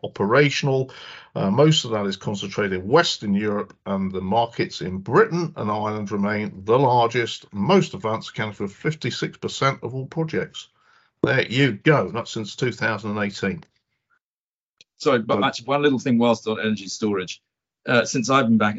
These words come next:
Speaker 2: I've had a lot of questions asked me, "Andrew, why, um, are people selling, uh, why are the big shareholders selling Invinity Energy Systems?" Because we've had some T R ones which look as though they have been,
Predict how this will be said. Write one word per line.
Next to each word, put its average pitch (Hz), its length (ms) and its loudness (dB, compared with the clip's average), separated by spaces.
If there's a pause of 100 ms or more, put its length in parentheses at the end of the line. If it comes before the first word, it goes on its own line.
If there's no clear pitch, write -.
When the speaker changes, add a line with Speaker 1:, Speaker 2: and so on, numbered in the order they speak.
Speaker 2:
I've 120 80 -2
had 120 100 2
a 120 60 2
lot 123 380 6
of 127 80 2
questions 104 480 0
asked 104 200 -6
me, 110 80 -2
"Andrew, 117 300 2
why, 131 520 6 (480)
um, 113 560 4
are 113 140 0
people 127 320 0
selling, 110 680 2 (100)
uh, 101 460 -6 (420)
why 123 200 2
are 139 80 4
the 127 80 0
big 117 180 0
shareholders 117 440 2
selling 107 520 2
Invinity 110 340 4
Energy 117 220 6
Systems?" 113 460 0
Because - 280 -10
we've 113 80 -4
had 117 140 2
some 113 140 0
T 123 180 2
R 113 120 8
ones 113 300 6
which 113 160 -4
look 180 320 8
as 127 80 0
though 127 160 4
they 113 160 2
have 135 240 2
been, 90 300 -12